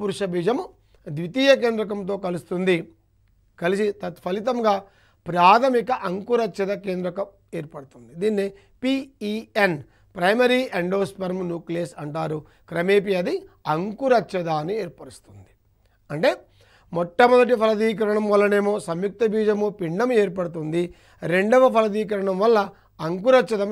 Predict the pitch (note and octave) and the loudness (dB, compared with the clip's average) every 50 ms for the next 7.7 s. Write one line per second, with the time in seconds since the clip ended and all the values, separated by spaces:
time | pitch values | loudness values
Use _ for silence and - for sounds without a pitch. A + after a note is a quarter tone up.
0 | G#3 F3+ F3 E3 E3+ F3 E3 D#3+ E3+ D#3 D3 D3+ E3+ F3 D#3 C#3 - _ _ _ | -2 -4 -4 -4 -6 -8 -8 -8 -8 -8 -4 -2 -2 -2 -2 -4 -10 _ _ _
1 | - F3 D#3+ D#3+ D#3 E3+ G#3 A#3 C4 C#4+ F4+ - _ _ _ _ _ _ - D#3+ | -8 -6 -6 -6 -4 -2 -2 0 0 0 -2 -4 _ _ _ _ _ _ -4 -2
2 | E3+ F#3 G#3+ B3 B3+ C#4 B3 A3 A3 G#3+ G#3 G3 G#3+ A3 A3 F#3+ G#3+ G3+ F#3+ G3 | 0 0 2 2 2 2 2 2 2 2 2 0 0 0 -2 -2 -4 -4 -4 -2
3 | G3 G3 G3 F3+ D#3+ F3 E3 E3+ E3+ D#3 F3 A3 B3 A#3+ G3+ G3 G3 - - _ | -2 -4 -4 -4 -4 -4 -4 -4 -4 -2 0 0 0 0 0 -2 -2 -6 -14 _
4 | _ _ _ - D3+ C#3+ D3+ F3+ F#3 D3 E3 F#3 F#3 F#3 F3+ E3+ F3 F3 F3+ E3+ | _ _ _ -12 -8 -6 -4 -2 -2 0 2 2 2 2 2 0 0 -2 -2 -2
5 | F3 E3+ E3 D#3+ D#3+ D#3+ D#3+ E3+ G#3+ C#4+ D#4 C4+ F#3+ D#3 - - C3+ B2+ A#2+ _ | -4 -4 -4 -2 -4 -2 0 2 2 2 2 2 -2 -8 -12 -16 -18 -20 -20 _
6 | _ _ _ _ _ _ _ _ _ _ _ _ _ _ _ _ _ _ _ _ | _ _ _ _ _ _ _ _ _ _ _ _ _ _ _ _ _ _ _ _
7 | _ _ _ _ _ - F3 - - G3+ F#3+ F#3 E3+ | _ _ _ _ _ -12 -12 -10 -6 -6 -6 -4 -4